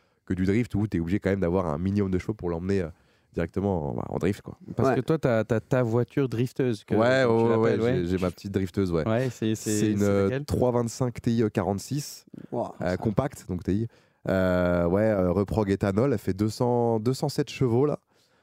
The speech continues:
Speaker 1: Euh, je l'ai vidée, donc, euh, doit faire un peu plus d'une tonne, hein, une tonne deux, j'en
Speaker 2: Ouais,
Speaker 1: sais rien.
Speaker 2: bon.
Speaker 1: Je l'ai pas pesée,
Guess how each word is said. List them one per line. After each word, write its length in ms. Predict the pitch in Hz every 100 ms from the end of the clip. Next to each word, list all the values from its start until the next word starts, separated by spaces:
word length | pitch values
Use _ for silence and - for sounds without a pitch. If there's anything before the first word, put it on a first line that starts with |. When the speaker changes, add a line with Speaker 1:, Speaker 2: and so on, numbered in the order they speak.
| _ -
Speaker 1:
Euh, 180 | 98 95
je 100 | 104
l'ai 100 | 107
vidée, 400 | 98 104 120 135
donc, 280 | 98 85
euh, 360 | 95 87 87 87
doit 120 | -
faire 200 | - 85
un 40 | 80
peu 100 | -
plus 140 | 101
d'une 180 | 95 92
tonne, 260 | 98 92 90
hein, 180 | 95 95
une 100 | 87
tonne 200 | 85 82
deux, 160 | 85
j'en 80 | 78
Speaker 2:
Ouais, 40 | 55
Speaker 1:
sais 100 | 62
rien. 160 | 80
Speaker 2:
bon. 80 | 107 101 _ _ _
Speaker 1:
Je 80 | -
l'ai 60 | 92
pas 120 | 101
pesée, 380 | 104 92 98